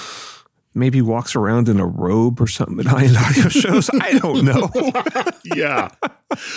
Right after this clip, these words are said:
Speaker 2: One other thing that I wanted to pick up, a different thread with this article that I found interesting, is that they talk about cultural differences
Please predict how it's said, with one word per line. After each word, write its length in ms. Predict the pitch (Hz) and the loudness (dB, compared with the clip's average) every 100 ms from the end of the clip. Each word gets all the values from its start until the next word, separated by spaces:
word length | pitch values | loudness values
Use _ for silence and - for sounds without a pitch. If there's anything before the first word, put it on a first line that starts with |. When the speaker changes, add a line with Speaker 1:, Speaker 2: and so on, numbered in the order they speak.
| - - | -8 -4
Speaker 2:
One 200 | 156 294 | -4 -2
other 220 | 339 320 | 0 -2
thing 260 | - 208 180 | -2 0 0
that 100 | 156 | 0
I 60 | 147 | -2
wanted 260 | 208 160 131 | 0 -2 -2
to 60 | |
pick 220 | 95 110 | -4 -6
up, 120 | 95 85 | -4 -4
a 80 | |
different 400 | 98 165 - 165 | -4 -6 -6 -8
thread 300 | - 101 82 | -6 -6 -4
with 140 | 85 80 | -6 -8
this 180 | 78 82 | -8 -8
article 340 | 73 78 76 | -8 -8 -8
that 120 | 85 | -6
I 80 | 98 | -6
found 340 | 110 95 87 - | -6 -4 -6 -8
interesting, 640 | 82 - 87 - 76 80 | -14 -12 -12 -10 -10 -8
is 160 | 80 80 | -8 -6
that 140 | 87 | -4
they 120 | 98 | -4
talk 300 | 82 90 85 | -4 -6 -6
about 300 | 80 80 - | -8 -8 -10
cultural 480 | - 101 - - 53 | -8 -8 -6 -12 -14
differences 680 | - - - - - - - | -18 -20 -20 -20 -20 -18 -20